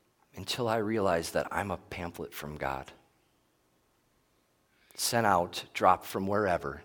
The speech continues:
to land wherever, to tell people, "Hey, God's judgment's coming. You need to repent, and you need to understand what he has done for you in terms of salvation."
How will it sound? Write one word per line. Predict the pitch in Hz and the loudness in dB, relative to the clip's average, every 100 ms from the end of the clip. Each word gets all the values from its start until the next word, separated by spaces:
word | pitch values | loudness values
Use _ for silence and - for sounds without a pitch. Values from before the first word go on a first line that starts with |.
| - | -4
to | 101 | 0
land | 90 113 123 | 2 2 2
wherever, | 113 104 104 80 71 73 - - | 0 2 2 2 -2 -8 -14 -18
to | 85 | -12
tell | - 92 | -4 -2
people, | 87 85 82 | -2 -4 -6
"Hey, | 78 95 80 65 - _ _ _ _ _ _ _ | -2 -2 -2 -6 -16 _ _ _ _ _ _ _
God's | - 87 104 | -8 -8 -6
judgment's | - 104 95 87 - | -4 -2 -2 -6 -6
coming. | - 73 64 - _ _ _ _ _ _ _ _ _ _ _ _ _ _ _ _ _ _ | -6 -8 -12 -18 _ _ _ _ _ _ _ _ _ _ _ _ _ _ _ _ _ _
You | 78 | -8
need | 85 92 | -6 -4
to | 104 | -4
repent, | 95 - 71 67 - - _ _ _ | -6 -6 -8 -10 -18 -20 _ _ _
and | - 90 | -8 -4
you | 87 | -2
need | 92 | 0
to | 92 95 | 0 0
understand | 101 101 - 90 | -2 -2 -4 -4
what | 82 | -6
he | - | -4
has | 90 - | -6 -4
done | 80 78 | -6 -8
for | - | -10
you | 69 - - _ _ _ _ _ | -12 -12 -16 _ _ _ _ _
in | 78 | -12
terms | 80 - 85 | -8 -6 -6
of | 82 - | -6 -2
salvation." | 80 76 76 78 - 73 | 0 0 -2 -4 -6 -12